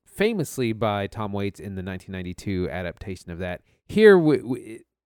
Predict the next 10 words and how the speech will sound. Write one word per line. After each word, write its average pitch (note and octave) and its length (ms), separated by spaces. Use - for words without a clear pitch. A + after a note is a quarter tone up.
we C#3+ 180
find C#3 300
him B2 100
in A#2 220
modern A#2 600
Pittsburgh, G#2+ 640
w-, A2+ 180
<laughs> D3 160
where, A2 420
uh, G2+ 320